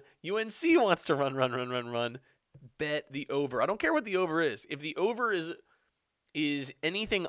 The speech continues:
under a hundred and eighty points, I'm, I'm hammering it. Okay? Just bet the over. That might be an exaggeration, but the point stands. Uh, Utah State versus Washington.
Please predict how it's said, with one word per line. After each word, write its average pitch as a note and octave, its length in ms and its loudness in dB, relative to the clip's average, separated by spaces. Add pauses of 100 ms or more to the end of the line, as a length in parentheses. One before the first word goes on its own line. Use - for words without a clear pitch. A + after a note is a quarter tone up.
under E3 440 2
a B2+ 60 2
hundred E3 400 0
and C#3 100 -6
eighty C#3 240 -2
points, C3 460 -2 (140)
I'm, A#2+ 160 -6 (180)
I'm A#2+ 160 -4 (220)
hammering B2 440 -4
it. - 120 -14 (480)
Okay? A#2 300 2 (640)
Just C3 200 -18
bet F3 160 2
the C#3+ 160 -2
over. G#2+ 300 -6 (460)
That F3+ 140 6
might F3 140 6
be D3 80 -2
an C3+ 80 -2
exaggeration, B2+ 800 2
but E3 220 0
the G3 80 2
point G3+ 380 -2
stands. C#3+ 600 -4 (920)
Uh, B2 180 -2
Utah F#3 340 2
State E3 300 0
versus B2+ 300 -4
Washington. A#2 640 -2